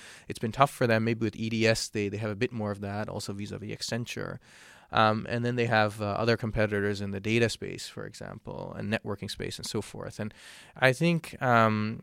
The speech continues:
you know, in their individual niches, the other competitors will continue to do what they're doing, probably watch, wait and watch and see what direction it takes. But I, as a competitor, would, would actually observe first what's going on without going all out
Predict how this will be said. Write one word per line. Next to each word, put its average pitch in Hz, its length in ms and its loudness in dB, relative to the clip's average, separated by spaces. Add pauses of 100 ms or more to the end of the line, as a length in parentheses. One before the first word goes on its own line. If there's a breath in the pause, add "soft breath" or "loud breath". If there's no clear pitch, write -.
(120)
you 143 60 -2
know, 135 80 0
in 165 120 4
their 202 120 6
individual 147 380 2
niches, 120 560 -2
the 117 80 2
other 113 100 4
competitors 110 480 -2
will 98 80 -4
continue 110 480 -4
to 107 140 -8
do 104 420 -6
what 101 220 -10
they're 98 160 -6
doing, 110 480 -8
probably 104 480 -8
watch, 101 680 -10
wait 120 180 -4
and 120 160 -10
watch 107 360 0
and 110 100 -6
see - 180 -6
what 110 160 -6
direction 110 460 -6
it 107 100 -6
takes. - 380 -10 (380 loud breath)
But 131 160 4
I, 139 260 0
as 190 140 2
a 170 40 -2
competitor, 175 640 -2
would, 139 260 0
would 139 120 2
actually 143 260 0
observe 127 420 4
first - 440 -10
what's - 180 -10
going 101 180 -10
on 98 160 -10
without 104 260 -6
going 98 200 -6
all 101 180 -8
out 95 220 -6